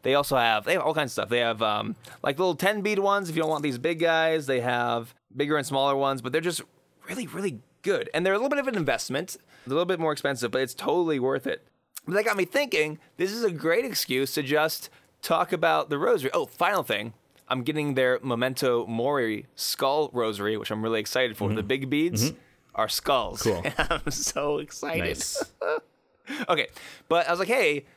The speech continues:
Speaker 1: let's just get back to some Catholic basics here. Let's talk about the rosary." Mm-hmm. Are you okay with
Speaker 2: Sure,
Speaker 1: that?
Speaker 2: let's do it.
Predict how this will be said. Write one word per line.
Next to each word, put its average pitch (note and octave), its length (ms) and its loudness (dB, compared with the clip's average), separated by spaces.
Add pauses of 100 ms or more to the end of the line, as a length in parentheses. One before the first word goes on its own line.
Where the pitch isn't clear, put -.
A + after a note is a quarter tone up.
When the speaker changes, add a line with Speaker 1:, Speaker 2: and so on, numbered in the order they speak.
(200)
Speaker 1:
let's E3+ 360 0
just D#3+ 220 0
get D3+ 180 0
back C#3 260 2
to D3 80 0
some B2+ 180 -2
Catholic B2+ 400 0
basics C#3+ 400 0
here. G2+ 180 -2
Let's C#3 180 -2
talk D#4+ 200 -2
about D#4+ 140 -2
the - 60 -2
rosary." D3 360 2
Mm-hmm. G#2+ 200 -2 (1080)
Are C#3 80 0
you D3 60 4
okay E3+ 160 2
with F#3+ 120 2
Speaker 2:
Sure, G#3 140 6
Speaker 1:
that? - 180 -2
Speaker 2:
let's - 140 -6
do C3 140 0
it. - 200 -4